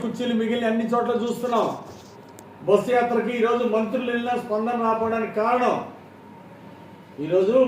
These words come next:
ము-, ముఖ్యమంత్రి జగన్మోహన్ రెడ్డి మీటింగ్ వస్తే ఈరోజు కిరాయి పెట్టుకొని తెప్పించుకోవాల్సిన పరిస్థితి వచ్చింది. మీటింగ్ జనాలు తెచ్చుకోవడానికి కిరాయి పెట్టుకొని తెచ్చుకోవాల్సిన దుస్థితి వచ్చింది ఈరోజు రాష్ట్రంలో. కారణం మీరు చేసిన ద్రోహమే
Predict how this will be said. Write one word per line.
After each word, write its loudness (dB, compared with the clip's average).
ము-, -2
ముఖ్యమంత్రి 2
జగన్మోహన్ 2
రెడ్డి 4
మీటింగ్ 2
వస్తే 2
ఈరోజు 12
కిరాయి 8
పెట్టుకొని 4
తెప్పించుకోవాల్సిన 4
పరిస్థితి 6
వచ్చింది. -2
మీటింగ్ -2
జనాలు 0
తెచ్చుకోవడానికి -4
కిరాయి 6
పెట్టుకొని 0
తెచ్చుకోవాల్సిన 0
దుస్థితి -8
వచ్చింది -6
ఈరోజు -2
రాష్ట్రంలో. -4
కారణం -2
మీరు 0
చేసిన 2
ద్రోహమే -2